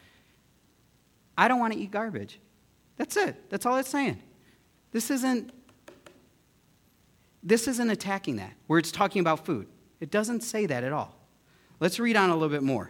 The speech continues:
I, but I am going to balance it out. One man, so y-, we're gonna go to verse five, 'cause it was talking about food. Now it says,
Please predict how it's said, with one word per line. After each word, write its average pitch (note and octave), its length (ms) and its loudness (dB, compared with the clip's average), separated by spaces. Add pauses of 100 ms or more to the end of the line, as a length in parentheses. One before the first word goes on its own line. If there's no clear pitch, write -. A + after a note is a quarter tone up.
(160)
I, D3 140 0
but C#3 220 2
I D3+ 80 4
am F3+ 160 6
going G3+ 180 2
to F#3 80 2
balance D#3+ 380 0
it C#3+ 80 -2
out. G2 220 0 (1900)
One G#3 320 8
man, A3+ 480 4 (160)
so D#3 400 6 (520)
y-, - 80 -8 (220)
we're D3 160 2
gonna D#3+ 160 6
go D#3+ 100 6
to D3+ 100 4
verse C#3 280 2
five, D3 500 4 (1800)
'cause C#3+ 180 4
it D3 80 4
was C#3 140 0
talking F3 240 4
about F3+ 260 4
food. C#3+ 180 0
Now D3 200 6
it D#3+ 100 4
says, C#3+ 320 2